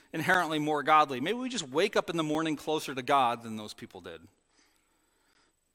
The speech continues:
I don't think any of the things, those things are true, so if that, <laughs> if that's making you uncomfortable, it makes me uncomfortable just saying them. The conclusion I've come to is that repentance should be a consistent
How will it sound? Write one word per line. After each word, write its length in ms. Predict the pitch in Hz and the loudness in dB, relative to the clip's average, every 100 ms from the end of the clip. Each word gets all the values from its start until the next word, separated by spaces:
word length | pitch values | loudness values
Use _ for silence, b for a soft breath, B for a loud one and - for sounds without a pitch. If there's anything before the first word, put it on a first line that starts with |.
| _ _ _ _ _ _ _ _ _ _ _ _ - - | _ _ _ _ _ _ _ _ _ _ _ _ -12 2
I 60 | 214 | 2
don't 120 | 160 | 2
think 160 | 156 | -4
any 160 | 151 143 | -2 -4
of 80 | 127 | -4
the 80 | 135 | -6
things, 240 | 127 120 | -6 -6
those 220 | 156 139 | -4 -4
things 180 | 139 127 | -4 -6
are 80 | 107 | -6
true, 320 | 226 180 131 | -2 -2 -2
so 140 | 139 | -6
if 80 | 131 | -4
that, 120 | 160 - | -4 -6
<laughs> 80 | - | -2
if 380 | - - - - | -4 -4 -16 -2
that's 140 | 233 | 2
making 180 | 240 208 | 2 2
you 80 | 202 | 0
uncomfortable, 480 | 170 226 196 165 170 | 4 2 4 2 2
it 60 | |
makes 160 | 190 226 | 0 2
me 80 | 208 | 2
uncomfortable 420 | 180 160 151 147 | 2 -2 -4 -4
just 140 | 143 | -2
saying 260 | 240 247 143 | -2 0 -2
them. 160 | 110 - B B B B B B _ _ _ - _ _ _ _ - | -6 -10 B B B B B B _ _ _ -20 _ _ _ _ -6
The 80 | |
conclusion 420 | 185 220 247 254 233 | -2 0 2 2 2
I've 140 | 196 | 4
come 200 | 240 226 | 2 2
to 120 | 202 | 2
is 160 | 175 165 | 0 2
that 160 | 185 | 0
repentance 1040 | 175 - 220 233 160 156 - - - - b b b b b b b b b b b _ _ _ - | 0 -4 -2 0 -2 -4 -6 -8 -8 -12 b b b b b b b b b b b _ _ _ -12
should 220 | - 311 190 | -6 -4 -2
be 160 | 135 | -4
a 40 | 123 | -4
consistent 520 | 147 170 143 139 | -6 -6 -6 -8